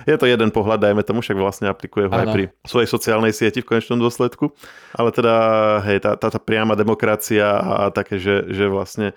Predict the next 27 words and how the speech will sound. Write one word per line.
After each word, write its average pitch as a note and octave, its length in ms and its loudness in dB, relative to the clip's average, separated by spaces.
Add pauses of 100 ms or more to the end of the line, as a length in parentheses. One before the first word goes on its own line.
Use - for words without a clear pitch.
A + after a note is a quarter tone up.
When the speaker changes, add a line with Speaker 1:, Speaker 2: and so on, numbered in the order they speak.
(160)
Speaker 1:
lebo A#2 220 -2
teraz C#3+ 240 0
dne-, A#2+ 320 -2
v A2+ 60 -6
dnešnej C3 200 -2
dobe B2 140 0
sa A#2+ 160 -2
to B2 80 2
robí A#2 160 2
referendami G#2+ 640 0
a G2+ 80 0
to - 80 -8
je G2+ 100 2
veľmi G#2 220 0
nepraktické, G#2 640 -6
ale G#2+ 160 2
keby A2 220 0
sa, A2 200 0
keby G#2 240 -10
ten A#2 140 -2
systém A2+ 240 -8
od G#2+ 140 -4
začiatku A2 340 -4
bol G#2+ 160 -2
postavený G#2 480 -2
na G2+ 240 -2
nejakých G2+ 320 -10